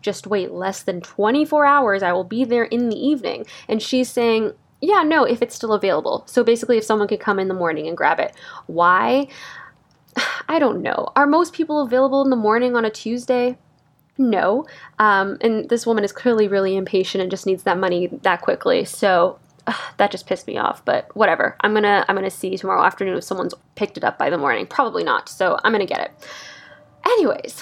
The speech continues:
so I will be living in a minimalist monastery until furniture is back in stock. Um, so I've been checking Marketplace and Kijiji religiously.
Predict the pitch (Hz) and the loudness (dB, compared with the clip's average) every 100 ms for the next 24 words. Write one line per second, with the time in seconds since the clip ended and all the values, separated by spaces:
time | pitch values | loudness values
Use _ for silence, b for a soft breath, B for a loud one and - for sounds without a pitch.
0 | B B - 285 262 - - 208 277 339 | B B -2 2 2 0 -4 0 2 2
1 | 320 320 240 247 226 214 214 214 202 196 | 2 0 2 2 2 2 0 0 0 0
2 | 190 190 202 220 214 214 - 190 185 185 | -2 -2 0 2 2 0 -2 -4 -2 -2
3 | 180 - 170 175 196 269 - 214 208 - | -4 -4 -2 0 2 2 2 0 -2 -2
4 | 214 190 - - 190 185 - 190 180 180 | 0 0 0 -2 -2 -2 -2 -2 -2 -4
5 | 165 165 165 - - - 302 302 302 - | -6 -6 -10 -12 -6 2 4 4 0 -12
6 | B B B - 185 185 - - - 190 | B B B 0 2 2 -4 -6 0 0
7 | 185 185 - 202 196 220 233 247 - 233 | 0 -4 -4 -2 0 2 2 -2 0 2
8 | 220 226 - 180 - - 208 180 170 165 | 2 0 -6 -10 -10 -6 -4 -4 -4 2
9 | 190 233 247 - 247 233 226 | 2 2 0 0 0 2 2